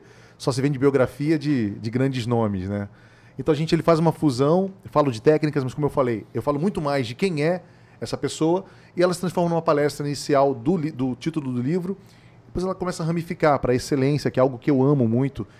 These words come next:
que a gente encontra quando vai num Big Lar, por exemplo, né? Fica encantado como eles tratam a gente. E venda é atendimento, né? Venda é comunicação, é atendimento.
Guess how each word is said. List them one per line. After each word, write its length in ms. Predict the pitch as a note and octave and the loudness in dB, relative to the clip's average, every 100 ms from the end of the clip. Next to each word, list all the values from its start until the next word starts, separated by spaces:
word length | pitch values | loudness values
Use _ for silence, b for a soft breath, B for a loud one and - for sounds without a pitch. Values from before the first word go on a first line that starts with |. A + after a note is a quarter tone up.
| B | B
que 60 | B2+ | -8
a 40 | |
gente 200 | B2 D3 | -6 -6
encontra 320 | C3+ C#3 C#3 D3 | -4 -2 -2 -2
quando 80 | |
vai 100 | B2 | -2
num 100 | C3 | 0
Big 200 | B2+ B2+ | -2 0
Lar, 220 | A#2+ A#2 - | 0 0 -2
por 140 | A#2+ | -6
exemplo, 420 | G#2 A2 C3 A#2+ | -6 -6 -6 -4
né? 80 | A2 | -6
Fica 160 | G#2 B2 | -6 -10
encantado 680 | - D3 B2 A#2 C#3 A#2+ F#2 B B B | -4 -4 0 0 0 -2 -6 B B B
como 120 | C3+ | -6
eles 100 | B2+ | -4
tratam 260 | - B2 B2+ | -2 0 0
a 60 | G#2+ | 0
gente. 400 | A#2 C3 - - G3 | -4 -6 -10 -10 -8
E 60 | |
venda 400 | C3 D#3 F3+ - - | -2 -2 0 -2 0
é 120 | F3+ | 0
atendimento, 720 | C3 C#3 A2+ A2+ G2+ - - - - | 0 -2 -2 -2 -4 -6 -16 -16 -6
né? 220 | A#2 A#2+ B B B | -4 -4 B B B
Venda 480 | A2+ D3+ C3 G#2+ - - - - | -4 -2 0 -2 -4 -14 -12 -4
é 80 | |
comunicação, 720 | - A#2 G#2+ A#2 - D#3 D3 C#3+ B B - | -2 -2 -2 -4 2 2 2 -4 B B -6
é 60 | |
atendimento. 800 | C3 C3+ A#2 A2 C#3+ C#3+ C#3 C#3+ | -6 -4 -6 -6 -6 -8 -8 -10